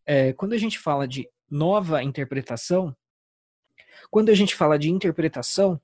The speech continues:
isso é, é, é, eu acredito que, já antecipando possíveis críticas, é, o mérito e o calcanhar de Aquiles desse livro é o mesmo.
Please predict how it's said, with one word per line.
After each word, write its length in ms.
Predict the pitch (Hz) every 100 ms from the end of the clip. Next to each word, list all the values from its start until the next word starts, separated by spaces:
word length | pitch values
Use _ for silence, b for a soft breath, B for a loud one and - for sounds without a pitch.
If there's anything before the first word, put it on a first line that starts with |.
| _
isso 240 | 170 -
é, 100 | 175
é, 180 | - 120
é, 260 | 151 139 131
eu 120 | 143
acredito 480 | 156 175 151 196 -
que, 280 | - 170 139
já 160 | 156 190
antecipando 760 | 196 185 - - 185 180 165
possíveis 600 | - 147 - 160 139 131
críticas, 640 | - 190 190 - - - - B B B B -
é, 200 | 143 - - _ _ _ _ _ _ -
o 100 | 196
mérito 640 | 190 226 175 143 - 127 -
e 100 | 165
o 60 | 160
calcanhar 540 | 180 175 180 170 220
de 120 | 208
Aquiles 500 | 202 202 156 139 123
desse 340 | 123 165 175 151
livro 520 | 139 202 143 120 113 _ _ _ _ _ _ _ _ -
é 360 | 143 147 156 _ _ -
o 80 |
mesmo. 440 | 196 185 139 127